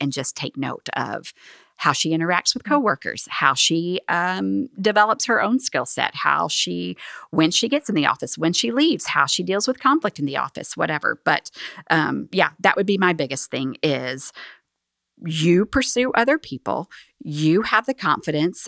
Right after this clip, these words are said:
Speaker 1: to, um, watch and learn, and you, you ask. Yeah,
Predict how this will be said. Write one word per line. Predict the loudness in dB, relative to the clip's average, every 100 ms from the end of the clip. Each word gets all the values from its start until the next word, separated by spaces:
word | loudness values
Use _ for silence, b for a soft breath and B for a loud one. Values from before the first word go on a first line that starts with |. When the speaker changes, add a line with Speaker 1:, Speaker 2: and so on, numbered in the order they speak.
| -4
Speaker 1:
to, | -2 0 0 -2 -4 -6 -4
um, | -4 -4 -6 -8 -10 -12 _ _ -6
watch | 0 2 2 2
and | 4
learn, | 2 2 -2 _ -2
and | 0 0 -2 -4
you, | -8 -4 0 0 0 -4 -20 _ _ _ _ _
you | -10 -4 0 2 0 -4 -10 _ -2
ask. | -2 -2 -6 -8 -10 _ _ _ _ _ _ _
Yeah, | -2